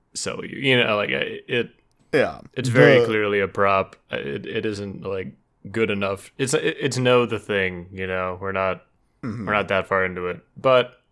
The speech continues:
Speaker 1: it, it, it was good enough for me. I, you know, I enjoyed it. Uh,
Speaker 3: Yeah, the, uh, the only explanation for, like, the props on the Wikipedia page for Tremors is just them talking about how they,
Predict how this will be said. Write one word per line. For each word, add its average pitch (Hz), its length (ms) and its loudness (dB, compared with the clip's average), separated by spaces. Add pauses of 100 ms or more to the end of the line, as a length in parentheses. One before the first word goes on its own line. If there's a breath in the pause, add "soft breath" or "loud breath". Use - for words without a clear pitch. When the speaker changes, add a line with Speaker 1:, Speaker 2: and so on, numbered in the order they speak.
(500)
Speaker 1:
it, 113 140 -4
it, - 340 -4
it 123 40 -12
was 120 160 -4
good 123 140 2
enough 117 200 0
for 104 100 -6
me. 98 220 -2
I, 98 180 -2 (180)
you 95 80 -10
know, 87 80 -10
I 90 160 -8
enjoyed 90 320 -12
it. 90 180 -12 (1120 soft breath)
Uh, - 260 -18
Speaker 3:
Yeah, 113 240 2 (120)
the, 117 400 2
uh, 101 420 4 (1300)
the 131 220 2
only 147 600 4
explanation 113 760 4
for, 107 180 2
like, 98 280 4
the 107 220 2
props 101 680 0
on 107 400 6
the 98 100 4
Wikipedia 104 540 4
page 98 260 0
for 104 100 -4
Tremors 95 540 0
is 101 180 -2
just 104 320 0
them 107 200 4
talking 107 240 0
about 104 180 4
how 101 460 4
they, 104 560 4